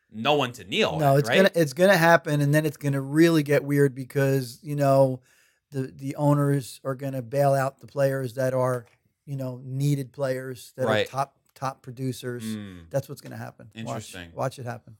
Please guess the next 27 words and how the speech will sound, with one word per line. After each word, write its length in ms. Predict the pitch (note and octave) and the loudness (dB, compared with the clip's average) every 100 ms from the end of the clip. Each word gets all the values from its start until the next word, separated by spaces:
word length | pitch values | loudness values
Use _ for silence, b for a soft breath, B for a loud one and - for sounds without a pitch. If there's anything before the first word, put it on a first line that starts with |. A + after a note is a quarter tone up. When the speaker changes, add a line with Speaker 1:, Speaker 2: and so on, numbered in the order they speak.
| _ | _
Speaker 1:
Well, 100 | A2 | -14
we're 140 | G2 B2 | -10 -8
gonna 140 | C#3 | -6
have 80 | C3 | -8
to 80 | A#2+ | -10
stay 280 | - C3 C3 | -6 -2 -2
tuned 480 | - D3 C#3 B2 | -4 -4 -2 -2
and, 400 | A2+ A2 A2 G#2+ - | -4 -4 -4 -8 -10
and 180 | G#2 G#2 | -10 -8
keep 220 | B2+ A#2+ | -10 -8
listening 320 | B2+ B2+ B2 | -8 -8 -12
to 60 | A#2+ | -6
Mad 280 | B2 B2+ B2+ | 0 0 2
World 380 | B2+ B2+ B2+ | 4 6 4
and 120 | A2+ A2 | 2 -6
keep, 360 | B2+ B2+ - | -4 -4 -4
uh, 240 | A#2+ A#2 A2+ | 0 2 4
watching 340 | A#2 A#2 - | 4 2 -2
the 40 | G#2+ | -12
T 200 | - B2+ | -8 -6
V, 240 | B2 B2 | -4 -2
and 140 | A2+ G#2+ | -2 -2
we'll, 180 | A2 G2+ | -4 -4
we'll 100 | G#2+ | -6
see 180 | - A2 | -10 -4
what 80 | A2 | 2
happens. 460 | A#2 B2 F2+ F2 | 2 2 -4 -16